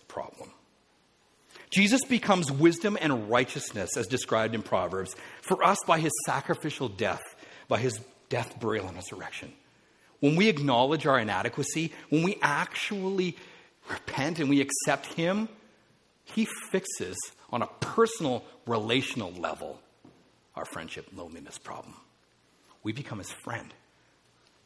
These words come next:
That still blows my mind. And that act gives us a new heart and the power to live righteous lives. I'll say it another way. When we come to the end of ourselves and we realize that we cannot do it on our own,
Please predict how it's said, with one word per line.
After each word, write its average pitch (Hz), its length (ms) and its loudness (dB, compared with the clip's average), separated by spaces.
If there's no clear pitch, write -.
That - 120 -8
still 233 200 -4
blows 127 300 0
my 90 140 -6
mind. 87 300 -8
And 104 120 -6
that 131 140 0
act 113 260 0
gives - 180 -6
us 87 140 -12
a 90 40 -8
new 90 120 -8
heart - 380 -12
and 82 100 -8
the - 40 -14
power 95 280 -6
to - 120 -12
live 82 200 -12
righteous - 440 -12
lives. - 440 -14
I'll 117 140 -4
say 135 120 4
it 123 60 2
another 95 260 -4
way. 85 220 -10
When 165 120 4
we 170 60 6
come 226 220 6
to 220 60 2
the 214 120 4
end 202 120 4
of 185 80 4
ourselves 131 640 2
and 139 80 4
we 175 80 8
realize 190 420 8
that 156 100 2
we 170 120 0
cannot 196 500 4
do 190 160 4
it 170 60 8
on 156 120 6
our 120 180 6
own, 117 240 2